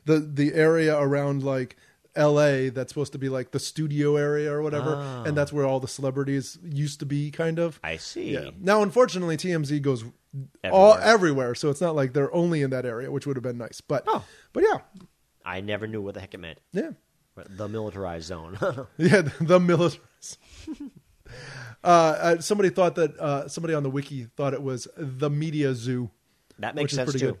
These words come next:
Speaker 1: good. Yeah.
Speaker 2: Yeah.
Speaker 1: Uh, I also like the Weird Al wiki. <laughs> 'Cause in their notes for this song, it says,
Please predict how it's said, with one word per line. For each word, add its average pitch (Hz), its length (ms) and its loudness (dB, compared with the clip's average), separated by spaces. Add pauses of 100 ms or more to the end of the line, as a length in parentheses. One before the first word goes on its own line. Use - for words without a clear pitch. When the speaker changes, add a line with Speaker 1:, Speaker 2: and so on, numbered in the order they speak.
(140)
Speaker 1:
good. 151 80 -6
Yeah. 151 140 -2
Speaker 2:
Yeah. 113 160 -8 (360)
Speaker 1:
Uh, 170 180 4 (200)
I 185 100 6
also 208 180 6
like 208 160 4
the 185 80 2
Weird 175 200 2
Al 165 160 4
wiki. 160 320 -2 (140)
<laughs> - 40 -20 (280)
'Cause 175 220 0
in 170 120 2
their 165 140 4
notes 160 300 2
for - 120 -6
this 151 200 -2
song, 151 240 0
it 147 140 -6
says, 139 340 0